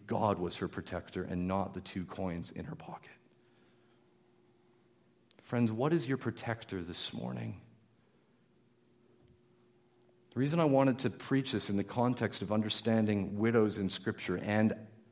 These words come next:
our spiritual similarities is because this is, this is applicable to something far greater than a gift day. This is about life, all of life.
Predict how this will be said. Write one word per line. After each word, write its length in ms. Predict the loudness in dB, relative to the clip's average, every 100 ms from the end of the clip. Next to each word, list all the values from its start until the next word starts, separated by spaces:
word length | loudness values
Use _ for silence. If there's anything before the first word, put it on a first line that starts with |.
| -4
our 320 | 0 2 2
spiritual 840 | 2 0 0 2 4 4 2 -2
similarities 880 | -2 0 0 0 0 0 0 -4 -8 -14 -20 -20 -20 -12
is 80 | -4
because 320 | -2 0 0
this 180 | 0 -2
is, 240 | -2 -4 -2
this 280 | 0 0 0
is 260 | -2 -2 -6 -18 -20 -12 -8
applicable 540 | -2 0 2 2 2
to 120 | 2
something 360 | 0 2 2 0
far 380 | 0 0 2 2
greater 360 | 4 4 4
than 160 | 2 0
a 60 |
gift 320 | -2 -6 -6 -6
day. 300 | -6 -8 -12 -20 _ _ _ _ _ _ _ _ _ _ _ _
This 160 | -4 0
is 100 | 4
about 260 | 4 4 2
life, 680 | 2 2 2 2 -2 -4 -10 -20 _ -20 _ -20 -20 _
all 300 | 4 6 4
of 120 | 2
life. 500 | -2 -6 -6 -8 -12